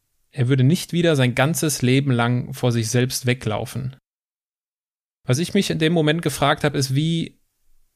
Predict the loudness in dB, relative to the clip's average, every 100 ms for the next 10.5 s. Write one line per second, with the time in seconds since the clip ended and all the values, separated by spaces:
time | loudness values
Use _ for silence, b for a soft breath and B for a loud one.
0 | _ _ 0 2 2 0 -6 -12 -8 -2
1 | -2 0 0 0 2 2 2 -2 -8 -16
2 | _ -2 0 -2 -6 -6 -2 0 0 -2
3 | -6 -14 _ -6 -4 0 2 2 2 0
4 | 0 0 2 2 2 0 0 0 2 0
5 | 0 0 0 -4 -2 0 0 -4 -4 0
6 | 0 2 0 0 -2 -2 -2 0 0 2
7 | 2 2 -2 -6 -12 _ _ _ _ _
8 | _ _ 2 2 2 -4 -4 -2 -2 0
9 | 0 -2 -4 _ _ _ _ _ _ _
10 | 0 2 4 2